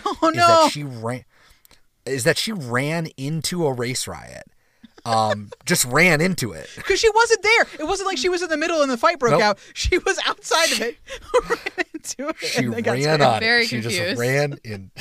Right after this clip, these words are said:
Speaker 2: <laughs> So confused. She's like, "This, this seems like the way out, right through the middle of the race riot."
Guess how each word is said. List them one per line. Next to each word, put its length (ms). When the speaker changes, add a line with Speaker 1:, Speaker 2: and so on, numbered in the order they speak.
Speaker 2:
<laughs> 200
So 240
confused. 500
She's 120
like, 120
"This, 380
this 240
seems 320
like 160
the 80
way 220
out, 320
right 400
through 320
the 160
middle 240
of 80
the 80
race 260
riot." 320